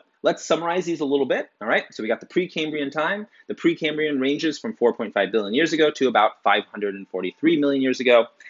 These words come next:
It includes ninety percent of Earth's history, okay? But again, we don't know that much about it.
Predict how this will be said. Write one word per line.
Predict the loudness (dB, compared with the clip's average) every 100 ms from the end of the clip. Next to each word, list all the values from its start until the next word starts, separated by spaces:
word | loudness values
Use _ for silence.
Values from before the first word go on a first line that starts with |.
| -20 -20 -2 2
It | 2 0 -6
includes | -4 2 4 4 2
ninety | 2 4
percent | 2 2 2
of | 2
Earth's | 2 2
history, | 0 2 -2 -2 -6 -4
okay? | 4 4 2
But | -4
again, | -2 0
we | -2
don't | -2
know | -2
that | 0 0
much | -4 -2
about | 0 2
it. | 0